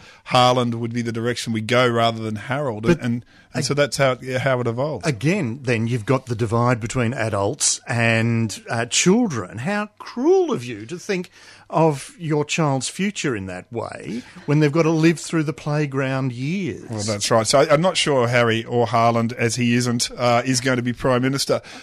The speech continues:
Speaker 1: But the idea then is, well, you say, "Oh, how can he become a hero?" If he's gonna be Sir Bum at the end, as a writer, I've got to take him on his journey from kinda teased, uh, hairy bum in, in the playground to heroic Sir Bum at the end. And,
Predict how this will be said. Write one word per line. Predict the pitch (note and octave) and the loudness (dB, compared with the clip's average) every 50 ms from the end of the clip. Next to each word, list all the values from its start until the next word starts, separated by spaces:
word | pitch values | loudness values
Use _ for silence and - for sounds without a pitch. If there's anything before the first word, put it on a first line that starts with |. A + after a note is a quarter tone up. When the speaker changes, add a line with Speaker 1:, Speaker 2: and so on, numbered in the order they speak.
| - - - | -12 -2 0
Speaker 1:
But | D3+ C#3+ D3 | 0 2 4
the | D3+ D#3 | 4 6
idea | D#3+ D#3+ D3+ C#3+ D3 C#3+ C#3 B2+ | 6 6 6 4 2 0 0 0
then | B2 B2+ C3 B2+ | -2 -2 -2 -2
is, | B2+ A#2 A#2 A2+ - - - | -4 -6 -4 -4 -6 -6 -6
well, | B2+ B2 | -6 -8
you | A#2+ A2+ A2 | -6 -4 -2
say, | - - A#2 A2+ A2 A2 | -2 -2 -2 -2 -2 -2
"Oh, | A2 A2 A2 | -2 -4 -4
how | A2 B2 C3 B2+ B2+ | -2 0 2 2 2
can | B2 - C3+ A#2 | 0 -2 -4 -6
he | B2 | -4
become | A#2+ A#2 A2 - A2+ A2+ A2 | -4 -6 -6 -6 -6 -6 -6
a | G#2 | -6
hero?" | G2+ A2 G#2 G2+ G2 F#2+ F2+ G2 - - | -6 -6 -6 -6 -6 -8 -10 -14 -12 -10
If | C3+ B2 | -4 -2
he's | C3+ B2 B2 | 0 0 2
gonna | C#3+ C#3 C3+ | 2 0 0
be | B2+ A#2 | 0 0
Sir | - - - B2 A#2+ A2+ | 0 2 4 4 4 4
Bum | A2+ A2+ A2+ A2+ | 4 2 0 0
at | A2+ G#2+ | -2 -4
the | A#2 A#2 A2+ | -2 -2 0
end, | A#2 A#2 A2 G#2+ G#2+ C3+ D#3 - - - - - - - _ - | 0 0 0 0 -2 -4 -6 -8 -16 -20 -20 -20 -20 -18 _ -6
as | A#2+ A2+ | -4 -4
a | A#2 G#2+ | -2 2
writer, | A2+ A#2 A#2+ A#2 A#2 A2+ | 4 6 6 6 4 2
I've | A2+ G#2+ - | 0 -2 -2
got | - A2 | -4 -4
to | A2+ | -4
take | - - C3+ A#2 A2 | -4 -2 -2 -2 -2
him | - A2 A2 | -2 -4 -4
on | A2 G#2+ | -4 -2
his | A2 G#2+ G#2 G2+ G#2 | -4 -4 -4 -6 -4
journey | G#2+ A2 A#2 A#2+ A#2+ A#2 A#2 G#2+ G#2+ | -2 2 2 4 4 2 2 0 -2
from | - - - A2 G#2 G#2 G2+ A2 - - | -4 -4 -4 -2 -2 -4 -6 -8 -8 -4
kinda | B2+ A#2 A2 G#2+ G2+ G2 - - - - - - - - _ - | -2 -2 0 0 -2 -6 -8 -12 -20 -20 -20 -20 -20 -14 _ -2
teased, | - - B2 A#2 A2+ A2 A2 G#2 - - - - - - | 2 4 4 6 4 4 0 -2 -2 -4 -6 -10 -12 -8
uh, | - A2+ A2 A2 G#2 | -4 0 2 2 2
hairy | G2 A#2 A#2 A2+ A2 G#2+ G#2+ | 4 2 2 2 2 2 0
bum | A2 A2 A2+ A2+ A2 | 0 0 0 0 0
in, | G#2+ G#2 A2 - | -2 -4 -4 -4
in | - C3 A#2 A2+ G#2+ | -2 -2 0 0 0
the | A2 A2 A2 A2 A2 A2 - - | 0 0 0 -2 -2 -4 -8 -4
playground | - B2+ A#2 A#2 A2+ A2 A2+ A2 A2 A2 G#2+ A2 G#2 | 2 4 4 4 4 4 2 2 2 0 0 -2 -2
to | - - - A2+ A2 G#2+ G#2+ A2 G#2+ | -2 -2 0 0 0 2 0 -2 -2
heroic | - - B2 G#2+ A2 A2+ A2+ A2 A2 G#2+ - - | -4 -2 0 2 4 4 4 4 0 -2 -4 -4
Sir | - - - A#2+ A2+ A2 | -4 0 2 2 2 4
Bum | A2 A2+ A2 G#2+ A2 | 2 2 0 0 -2
at | G#2 | -4
the | A2 A2+ A#2 | -4 -2 0
end. | D3 F3+ D#3+ B2+ A2+ | 0 0 0 0 -2
And, | A2 A2 G#2+ | -2 -4 -4